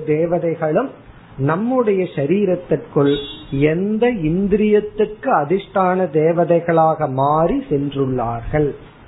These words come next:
அப்படிங்கிறது அடுத்த பகுதி. அப்ப நம்முடைய சரீரத்துல எல்லா இந்திரியங்களும் இப்பொழுது பிரவேசிக்கின்றது. அப்படின்னா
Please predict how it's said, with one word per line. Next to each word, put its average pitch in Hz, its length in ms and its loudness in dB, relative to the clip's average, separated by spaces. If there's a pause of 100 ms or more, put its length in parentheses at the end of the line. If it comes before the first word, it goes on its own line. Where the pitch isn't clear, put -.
(120)
அப்படிங்கிறது 139 500 -4
அடுத்த 135 340 -4
பகுதி. 131 340 -8 (460)
அப்ப 185 260 -2
நம்முடைய 180 540 2
சரீரத்துல 180 720 0 (500)
எல்லா 180 440 4 (200)
இந்திரியங்களும் 156 1040 -2
இப்பொழுது 143 440 -4
பிரவேசிக்கின்றது. 135 1200 -4 (380)
அப்படின்னா 127 440 0